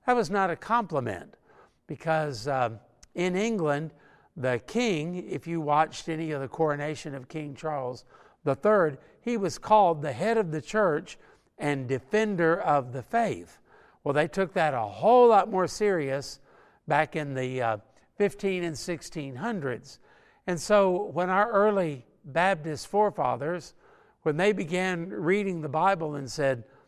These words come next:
that salvation is not through the rituals of the church, it's through the sacrifice, the death, burial, and resurrection of Christ.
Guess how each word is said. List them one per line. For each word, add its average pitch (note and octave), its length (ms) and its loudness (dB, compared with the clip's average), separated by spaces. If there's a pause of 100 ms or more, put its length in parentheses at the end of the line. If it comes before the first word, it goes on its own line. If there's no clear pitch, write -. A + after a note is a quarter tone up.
(280)
that C3 320 -2
salvation E3+ 880 2 (460)
is C3 380 -4
not G#3 320 0
through F#3+ 140 4
the D#3+ 120 -2
rituals D#3+ 640 0
of C#3+ 160 -2
the B2+ 80 -8
church, G3 480 -2
it's - 200 -8
through E3+ 200 -2
the C#3+ 200 -6 (300)
sacrifice, D#3 1040 0 (600)
the D#3 100 -4
death, F3 320 -2
burial, D#3+ 340 0
and D3 160 -6
resurrection B2+ 640 -4
of G#2+ 140 -14
Christ. F3 580 -4